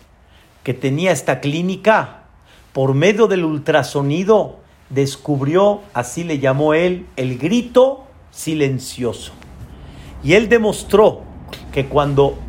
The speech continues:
Barminan quieren abortar a una mujer, el niño se defiende. Obviamente el niño está indefenso, el bebé, pero el niño se def-, se, se, se defiende.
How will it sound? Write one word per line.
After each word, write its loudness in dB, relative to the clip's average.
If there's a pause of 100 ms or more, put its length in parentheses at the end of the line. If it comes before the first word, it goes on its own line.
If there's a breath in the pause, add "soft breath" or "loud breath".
Barminan 0 (300 loud breath)
quieren 2
abortar 2
a 0
una -2
mujer, 0 (480)
el 0
niño 2 (1040)
se -4
defiende. -2 (720)
Obviamente 2
el -4
niño -2
está 0
indefenso, -2
el -6
bebé, 0 (640 loud breath)
pero 4
el 0
niño -2
se -2
def-, -4
se, 0
se, 0
se -2
defiende. -2